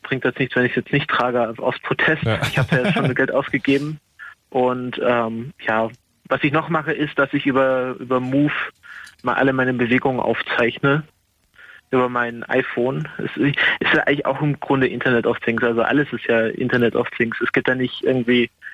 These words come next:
Speaker 1: Internet of People, weil da, es
Speaker 2: Naja,
Speaker 1: gibt ja
Speaker 2: das,
Speaker 1: noch keine
Speaker 2: also das,
Speaker 1: Chips
Speaker 2: das
Speaker 1: im Kopf.
Speaker 2: Ja, das Internet of Things ist sagen, das ist schon, da geht's halt genau um die Geräte, die online sind, die nicht dein Smartphone sind und nicht dein Computer.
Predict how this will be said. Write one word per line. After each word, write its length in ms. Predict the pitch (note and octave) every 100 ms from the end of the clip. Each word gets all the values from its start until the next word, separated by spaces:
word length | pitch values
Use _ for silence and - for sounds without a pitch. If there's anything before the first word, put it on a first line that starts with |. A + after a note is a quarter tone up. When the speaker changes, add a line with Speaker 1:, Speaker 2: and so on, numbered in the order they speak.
| - _ -
Speaker 1:
Internet 360 | C3+ C#3 C3 B2+
of 60 | -
People, 400 | - D3 A#2+ A2+
weil 180 | A2 A2+
da, 140 | A2+
es 220 | A2 - -
Speaker 2:
Naja, 320 | B2+ C3+ C#3
Speaker 1:
gibt 60 | C3+
ja 40 |
Speaker 2:
das, 100 | C#3
Speaker 1:
noch 60 | B2+
keine 140 | C3
Speaker 2:
also 140 | B2+ A2+
das, 160 | C3+
Speaker 1:
Chips 180 | B2 F3
Speaker 2:
das 140 | D3+
Speaker 1:
im 100 | C#3
Kopf. 240 | A#2+ A#2+ D#3+ - -
Speaker 2:
Ja, 120 | B2
das 120 | A#2 A2+
Internet 320 | B2+ C3 A#2
of 100 | G#2+
Things 220 | B2+ B2
ist 100 | A#2
sagen, 260 | A2+ A2 G#2
das 120 | G#2+
ist 100 | A2
schon, 280 | B2 A#2+ -
da 100 | G#2+
geht's 180 | A2+
halt 140 | A#2+ A2
genau 240 | G#2+ G#2+
um 260 | A2+ B2+ A2
die 140 | A#2+
Geräte, 400 | B2+ C3 C3 B2+
die 120 | A#2
online 320 | G#2+ A#2+ A#2+ A2
sind, 220 | A#2 G#2+ - - -
die 80 |
nicht 260 | A#2+ C#3 -
dein 160 | C3+ B2
Smartphone 460 | A#2+ A#2 - A2+
sind 200 | A2 G#2+
und 160 | A2 G#2+
nicht 200 | B2 A2+
dein 140 | A2 G#2+
Computer. 540 | G2+ - - - G#2